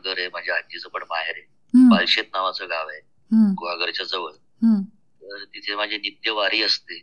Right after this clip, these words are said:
Speaker 2: हम्म.
Speaker 1: तर पाऊस म्हणजे असा पडतो की तिथे पत्र्यावरती एवढा आवाज येतो की तुम्ही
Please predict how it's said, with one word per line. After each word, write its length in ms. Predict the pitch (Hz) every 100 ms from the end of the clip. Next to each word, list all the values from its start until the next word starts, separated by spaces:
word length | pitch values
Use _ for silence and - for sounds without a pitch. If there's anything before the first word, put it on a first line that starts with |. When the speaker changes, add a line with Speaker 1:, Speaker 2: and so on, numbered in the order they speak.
| _
Speaker 2:
हम्म. 380 | _ 240 208 226
Speaker 1:
तर 40 |
पाऊस 420 | - 110 104 127 -
म्हणजे 200 | 127 131
असा 220 | 127 131
पडतो 420 | 131 131 - 120
की 160 | - 123
तिथे 240 | 123 120
पत्र्यावरती 800 | 123 _ - 120 113 120 123 -
एवढा 240 | 120 120 120
आवाज 240 | 117 117
येतो 200 | 113 117
की 140 | 113
तुम्ही 340 | 113 110 110